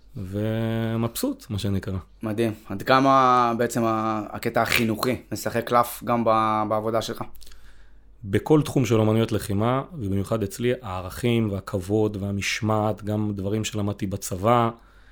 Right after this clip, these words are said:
Speaker 1: אה, מלווים אותי, וזה גם הערכים שאני נותן לחניכים שלי. אנחנו כל הזמן מדברים הרבה על, אתה יודע, הרבה חושבים שזה אולי קצת אלים, והם רואים אגרופים, בעיטות,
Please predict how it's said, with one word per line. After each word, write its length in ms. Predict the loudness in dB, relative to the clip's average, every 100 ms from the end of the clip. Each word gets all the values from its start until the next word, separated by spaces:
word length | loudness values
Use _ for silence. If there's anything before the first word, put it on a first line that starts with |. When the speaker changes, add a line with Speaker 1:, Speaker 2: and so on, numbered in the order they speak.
| -20 -20 -16 -8
Speaker 1:
אה, 220 | -4 -2
מלווים 440 | 2 4 6 8 6
אותי, 280 | 4 2 2
וזה 180 | 0 2
גם 160 | 4
הערכים 500 | 4 4 2 2 0
שאני 300 | 0 0 2
נותן 300 | 0 0 0
לחניכים 640 | 0 0 -2 -2 -2 -2
שלי. 240 | -2 -2 -4 -8 -20 -20 -20 _ _
אנחנו 160 | -12 -2
כל 120 | 2
הזמן 200 | 4 4
מדברים 380 | 4 4 4 2
הרבה 220 | 2 2
על, 80 | 2 0 -2
אתה 120 | -2 -2
יודע, 220 | 0 0
הרבה 240 | -2 -4
חושבים 360 | -2 -2 0 -2
שזה 580 | -2 -4 -2 -2 -2 -2
אולי 240 | -4 -4
קצת 260 | -6 -10 -10
אלים, 460 | 0 4 4 4 0
והם 140 | -2
רואים 220 | 0 0
אגרופים, 480 | 0 -2 0 0 0
בעיטות, 600 | -4 -4 0 2 0 -10